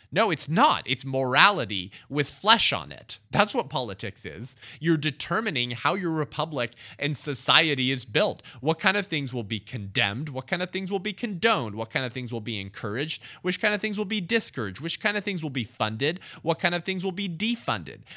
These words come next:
These things build the moral fiber of a republic, the conscience of a nation. That is incredibly <laughs> significant. So when I give you the votes of people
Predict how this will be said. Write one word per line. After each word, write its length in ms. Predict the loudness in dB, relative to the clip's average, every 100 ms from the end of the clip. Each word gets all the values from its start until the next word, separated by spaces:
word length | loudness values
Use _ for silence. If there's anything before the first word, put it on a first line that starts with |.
| -12
These 260 | -2 0 0
things 300 | -2 -2 -2
build 560 | -4 2 4 4 0 -2
the 100 | -2
moral 420 | 0 2 2 0
fiber 540 | 2 4 4 4 0
of 160 | 0 0
a 60 |
republic, 580 | 0 -2 0 0 0 -6
the 80 | -6
conscience 580 | -4 -4 -2 -2 -2 -2
of 140 | -2
a 40 | -2
nation. 580 | -2 0 0 0 -4 -10 -14 0
That 140 | 2
is 100 | 2
incredibly 720 | 0 0 -2 -2 0 0 0 -2
<laughs> 180 | 0 -2
significant. 100 | -2 -10 -8 -10 -12 -10 -12 -12
So 240 | -4 0 0
when 280 | 0 0 2
I 100 | 2
give 280 | 0 -2 -2
you 160 | -4
the 140 | -2 -4
votes 420 | 0 0 0 -6
of 120 | -6
people 400 | -6 -4 -6